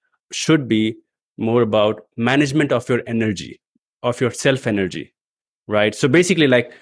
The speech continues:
whenever we wake up, like, we have certain energy or willpower, and, uh, we have to control your senses. We have to know, like, exactly how to manage that. Maybe, like,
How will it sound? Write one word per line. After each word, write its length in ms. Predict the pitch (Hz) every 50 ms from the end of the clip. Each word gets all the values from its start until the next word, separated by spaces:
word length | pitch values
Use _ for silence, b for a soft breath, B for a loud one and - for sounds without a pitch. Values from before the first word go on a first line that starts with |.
| B B
whenever 280 | B 127 131 135 151 151
we 140 | 135 131 123
wake 320 | 120 123 127 131 127 131
up, 160 | 123 123 120 -
like, 220 | 117 104 101 -
we 140 | 107 117 117
have 200 | 113 123 110 -
certain 260 | - 123 113 123 110
energy 480 | 92 98 107 110 110 107 113 120 120 120
or 120 | 101 92
willpower, 640 | 85 92 110 120 - - 127 113 110 110 113 117 117 - _ _ _ _ b b b b b
and, 420 | 113 113 110 110 110 113 110 101
uh, 240 | 107 104 107 101 - - - _ - -
we 220 | 123 123 156 175 170
have 220 | 135 156 151 147 -
to 80 | 143 123
control 460 | - 131 120 110 - 123 120 120 117
your 160 | 117 113 107
senses. 520 | - - 117 113 113 - - 117 110 -
We 100 | 110 113
have 220 | 110 117 113 - -
to 80 | 107
know, 160 | 101 98 101 101
like, 240 | 104 104 98 95
exactly 380 | 104 101 98 101 95 - - 101
how 100 | 95 95
to 100 | - 101
manage 280 | 95 95 98 101 98 98
that. 180 | 101 98 98 - _ _ b b b b b b b b b -
Maybe, 320 | 110 123 143 147 151 147
like, 260 | 131 123 123 117 -